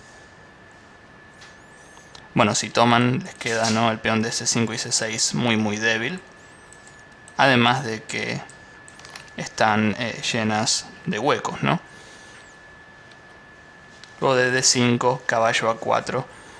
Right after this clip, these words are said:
Bueno, tarde o temprano este peón se debería caer. Puede ser solo defendido con piezas. Y nosotros podemos atacarlo de muchas maneras. Es la ventaja, ¿no? que tiene esta línea.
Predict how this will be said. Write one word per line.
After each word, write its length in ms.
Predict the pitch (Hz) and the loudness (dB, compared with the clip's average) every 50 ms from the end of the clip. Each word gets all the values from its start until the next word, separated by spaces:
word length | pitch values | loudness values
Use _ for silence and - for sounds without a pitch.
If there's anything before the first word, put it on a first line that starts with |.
| - - - | -20 -10 0
Bueno, 280 | - 156 143 135 139 - - - - - - - | 4 4 6 6 4 2 -2 -10 -20 -20 0 2
tarde 260 | 160 156 143 117 117 | 4 4 4 4 2
o 80 | 113 | 2
temprano 500 | 113 117 113 117 113 113 113 113 113 113 | 2 2 0 2 2 2 2 2 2 0
este 220 | 113 120 - - 113 | 0 -2 -4 -6 -4
peón 480 | - 113 107 110 110 113 113 113 120 | -2 -2 0 2 2 2 0 0 0
se 180 | - - - 113 | -2 -2 -2 -2
debería 420 | 104 104 107 110 113 113 110 107 | -2 -2 -4 -4 -4 -4 -6 -6
caer. 420 | 107 - 107 107 104 104 95 82 - - - - - - - - - - - - - - - - - - | -6 -4 -4 -2 -2 -4 -4 -6 -10 -14 -18 -20 -20 -20 -20 -20 -20 -20 -20 -20 -20 -20 -20 -20 -6 2
Puede 200 | - 131 120 117 | 4 4 4 4
ser 240 | - - 117 113 | 4 2 0 0
solo 280 | - - - 120 113 104 | 0 0 0 0 0 -2
defendido 540 | 104 117 - - 110 113 113 113 107 104 107 | -2 -4 -4 -2 0 0 0 0 -2 -4 -4
con 180 | 107 104 107 | -4 -4 -4
piezas. 540 | 104 - 120 107 110 120 - 123 - - - - - - - - - - - - - - - - | -4 -4 -4 -4 -2 -4 -2 -2 -4 -4 -6 -8 -14 -20 -20 -20 -20 -20 -20 -20 -20 -20 -16 -4
Y 120 | - 151 160 | 2 4 4
nosotros 480 | 151 123 120 - 113 110 - - - | 6 4 4 2 0 -2 -4 -6 -8
podemos 420 | - - 117 113 113 110 117 - - | -4 0 0 2 2 0 0 -2 -4
atacarlo 640 | 113 - 110 110 - 107 107 107 110 110 117 - - - - - - - - - - - - - - - - - - - - - - - - - - | -4 -4 -4 -2 0 0 0 0 -2 -4 -6 -6 -6 -10 -18 -20 -20 -20 -20 -20 -20 -20 -20 -20 -20 -20 -20 -20 -20 -20 -20 -20 -20 -20 -20 -12 -8
de 140 | - 131 117 | -4 0 0
muchas 460 | 113 113 113 107 104 - - - - | 2 2 2 2 0 0 -2 -2 -2
maneras. 540 | 110 107 104 104 101 104 - - - - - - - - - - - - - - - - - - - - - - - - - - | 0 0 0 0 -2 -4 -4 -4 -4 -6 -6 -10 -18 -20 -20 -20 -20 -20 -20 -20 -20 -20 -20 -20 -20 -20 -20 -20 -20 -20 -6 0
Es 400 | 135 135 135 135 - - - - | 0 2 4 4 2 2 2 2
la 120 | 127 120 | 2 2
ventaja, 480 | 123 120 120 120 123 123 117 - - 117 | 4 4 4 4 2 2 0 0 -2 0
¿no? 140 | 117 120 120 | 0 0 0
que 120 | 113 113 | -2 -4
tiene 200 | 107 113 110 110 | -4 -2 -2 -2
esta 220 | 113 - - 117 110 | -2 -4 -6 -6 -4
línea. 360 | 110 110 107 104 110 156 | -2 -2 -2 -2 -4 -6